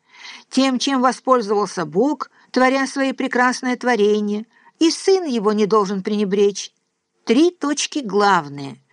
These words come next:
три первых плана бытия родители должны представить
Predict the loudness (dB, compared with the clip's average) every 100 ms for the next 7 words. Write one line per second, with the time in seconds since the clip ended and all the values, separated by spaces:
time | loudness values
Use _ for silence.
0 | _ -20 -6 2 2 2 2 2 0 -4
1 | -4 2 2 2 -2 -4 -4 -2 0 0
2 | -2 -10 _ -2 -2 0 0 0 -2 -2
3 | 0 -2 -2 -6 -6 -10 -8 -4 0 0
4 | -2